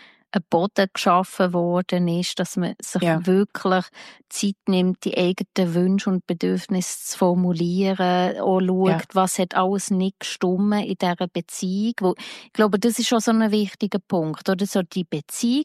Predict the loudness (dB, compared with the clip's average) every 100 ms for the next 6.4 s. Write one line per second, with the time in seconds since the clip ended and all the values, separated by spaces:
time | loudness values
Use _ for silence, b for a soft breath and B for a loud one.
0 | 0 0 0 -2 -6 -10 -2 2 2 2
1 | -2 B -4 -2 0 -2 -6 -8 -8 -4
2 | -2 -2 -2 -4 -2 -2 -2 -4 -10 -6
3 | -2 0 0 -4 -8 -6 -6 -8 -8 0
4 | 2 2 0 2 2 2 0 -4 -4 0
5 | 2 2 0 -2 -4 -10 B B -4 -4
6 | -2 -6 -10 -14